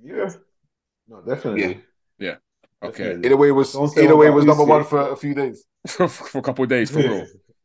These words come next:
Speaker 3: Uh, the thing
Speaker 1: Like,
Speaker 3: with Inoue,
Speaker 1: someone
Speaker 3: guys, as
Speaker 1: saying,
Speaker 3: well.
Speaker 1: "What about Usyk?"
Speaker 3: Is it gone? Us-, yeah, U-, hey, Usyk is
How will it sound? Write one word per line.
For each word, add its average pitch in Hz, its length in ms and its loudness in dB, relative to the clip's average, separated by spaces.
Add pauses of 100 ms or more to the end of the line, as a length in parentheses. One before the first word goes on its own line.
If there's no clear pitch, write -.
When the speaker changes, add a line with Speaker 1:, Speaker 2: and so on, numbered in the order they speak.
(320)
Speaker 3:
Uh, 107 160 0 (380)
the 147 80 -6
thing 254 160 2
Speaker 1:
Like, 247 80 6
Speaker 3:
with 120 80 4
Inoue, 120 40 0
Speaker 1:
someone 120 160 2
Speaker 3:
guys, 107 160 0
as 175 60 0
Speaker 1:
saying, 151 140 0
Speaker 3:
well. 147 120 2
Speaker 1:
"What 139 140 2
about - 60 -12
Usyk?" - 680 -18
Speaker 3:
Is 120 80 -18
it 110 100 -4
gone? 104 280 -4 (240)
Us-, 147 220 -2
yeah, 135 160 -4
U-, 123 280 -6 (140)
hey, 104 220 -4
Usyk 131 340 -8
is - 400 -14